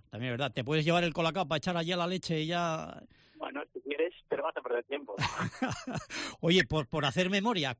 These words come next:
Speaker 1: ¿cuántos sobaos se comió el ganador del año pasado?
Speaker 2: Diez.
Speaker 1: Diez
Speaker 2: Diez sobaos
Speaker 1: sobaos.
Speaker 2: de ciento cincuenta gramos cada sobao.
Speaker 1: Eso te iba a decir, diez sobaos de los
Speaker 2: Pero
Speaker 1: vuestros, que son unos señores sobaos.
Speaker 2: Exactamente, pero se pueden comer más, ¿eh? Nosotros, en, según acaba el plato con los diez sobaos,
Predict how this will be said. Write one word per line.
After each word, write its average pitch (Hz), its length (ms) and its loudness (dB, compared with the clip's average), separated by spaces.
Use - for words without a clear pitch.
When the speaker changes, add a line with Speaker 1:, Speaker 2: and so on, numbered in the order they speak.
Speaker 1:
¿cuántos 190 500 0
sobaos 214 360 -2
se 208 180 -4
comió 196 380 0
el 185 100 0
ganador 185 380 -2
del 180 100 -4
año 180 160 -2
pasado? 156 420 -6
Speaker 2:
Diez. 135 300 -2
Speaker 1:
Diez 127 300 0
Speaker 2:
Diez 185 120 4
sobaos 160 160 4
Speaker 1:
sobaos. - 140 -18
Speaker 2:
de - 220 -20
ciento 294 280 -12
cincuenta - 380 -4
gramos 98 360 -6
cada 95 160 -4
sobao. - 260 -20
Speaker 1:
Eso 156 140 -6
te 170 80 0
iba 165 100 2
a 127 40 0
decir, 151 340 -2
diez 131 320 -2
sobaos 175 320 0
de 165 100 4
los 143 140 2
Speaker 2:
Pero 135 80 2
Speaker 1:
vuestros, 196 400 2
que 139 120 -4
son 156 180 0
unos 180 200 0
señores 139 400 0
sobaos. 147 480 -4
Speaker 2:
Exactamente, 117 480 -6
pero 117 160 -8
se 127 100 -2
pueden 127 240 0
comer 117 220 -6
más, 131 240 -4
¿eh? 131 80 -4
Nosotros, 120 480 -4
en, 123 80 -6
según 107 340 -6
acaba 123 320 -2
el 131 60 -4
plato 135 320 -2
con 127 120 -2
los 123 80 -8
diez 131 140 -4
sobaos, 139 300 0